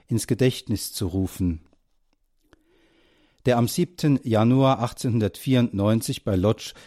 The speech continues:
geborene Raimund Kolbe tritt mit sechzehn Jahren in das Noviziat bei den Franziskanern ein.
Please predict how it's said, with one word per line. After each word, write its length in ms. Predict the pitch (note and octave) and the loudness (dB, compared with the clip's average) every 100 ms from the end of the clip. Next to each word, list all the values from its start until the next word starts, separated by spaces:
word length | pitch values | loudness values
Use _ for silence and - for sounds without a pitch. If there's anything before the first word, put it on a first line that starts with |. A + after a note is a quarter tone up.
| - | -8
geborene 560 | A2+ A#2+ A#2 A2+ G#2+ F#2 | -4 2 2 2 0 0
Raimund 420 | G2 A2+ A#2+ - | 2 2 0 -2
Kolbe 540 | - G#2 A2+ C#3+ C#3+ - _ _ _ _ | 0 2 2 0 -2 -6 _ _ _ _
tritt 200 | C#3 C#3 | -2 0
mit 120 | C#3+ | -4
sechzehn 500 | - D3 - - C3 | 0 -2 -2 -2 0
Jahren 500 | G2 F2+ G2 B2 B2 - - - | 2 2 0 0 -2 -4 -20 -4
in 80 | B2+ | -2
das 180 | A#2 | 0
Noviziat 720 | A#2+ A2+ G#2+ - - F2+ G2 - | 0 0 -2 -2 -2 2 0 0
bei 140 | G#2+ | -2
den 140 | A2+ A2 | -2 -4
Franziskanern 920 | G#2+ G2 G2+ - - F#2+ F#2+ G2 F#2+ | -4 -2 -4 -8 -4 0 2 0 0
ein. 420 | F#2 F2+ F2 | -2 -2 -2